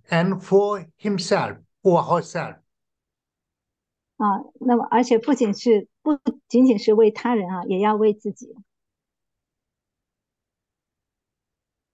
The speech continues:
Speaker 1: So, uh, coming week, uh, please you practice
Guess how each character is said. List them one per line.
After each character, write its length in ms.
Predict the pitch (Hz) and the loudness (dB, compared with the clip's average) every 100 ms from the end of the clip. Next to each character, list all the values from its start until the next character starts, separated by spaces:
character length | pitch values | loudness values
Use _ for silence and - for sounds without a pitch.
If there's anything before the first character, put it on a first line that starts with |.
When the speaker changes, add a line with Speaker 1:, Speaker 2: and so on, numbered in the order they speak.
| _ _ _ _ _ _ _ - | _ _ _ _ _ _ _ -12
Speaker 1:
So, 560 | - 214 196 214 - _ _ _ _ _ | -2 2 2 0 -8 _ _ _ _ _
uh, 480 | 160 143 143 143 - | -4 -2 -2 -4 -8
coming 680 | - 233 240 240 233 233 208 | -4 -2 -2 -2 -4 -8 -12
week, 500 | 202 196 185 185 _ _ _ _ | -6 -6 -6 -12 _ _ _ _
uh, 760 | - 151 123 113 113 113 117 - _ _ | -6 -2 -2 -4 -8 -12 -14 -20 _ _
please 500 | - 247 247 175 - | 0 0 0 -4 -8
you 220 | 170 196 226 | -6 -4 -6
practice 1000 | - 208 185 - 196 156 120 - - | -4 -2 -2 -4 -2 -2 -2 -8 -14